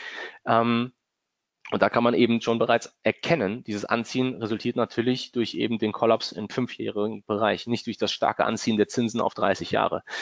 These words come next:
ähm, was eben dann auch kurzfristig deutliche Tendenzen einer sich abzeichnenden Rezession widerspiegelt,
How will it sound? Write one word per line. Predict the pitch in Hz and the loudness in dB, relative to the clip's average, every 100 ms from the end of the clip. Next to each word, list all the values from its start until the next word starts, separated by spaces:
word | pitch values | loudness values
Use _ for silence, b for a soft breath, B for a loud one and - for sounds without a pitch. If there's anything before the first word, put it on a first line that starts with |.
| B B - | B B -2
ähm, | 104 101 101 101 | 2 4 2 2
was | 113 - | 0 2
eben | 123 113 | 0 2
dann | 107 104 | 2 0
auch | - | -2
kurzfristig | 127 117 - 107 - - - - | -2 -4 -2 -4 -2 -8 -10 2
deutliche | 117 127 110 - 104 | 4 4 0 -2 -2
Tendenzen | 113 104 107 113 - 98 | 0 4 4 2 -2 -2
einer | 95 98 | 2 2
sich | 95 80 | 2 0
abzeichnenden | - 104 101 | 0 -2 -2
Rezession | - - 104 - 117 98 | -4 0 0 0 -2 -2
widerspiegelt, | 98 104 95 - 104 117 139 | -2 -2 -2 -4 2 2 2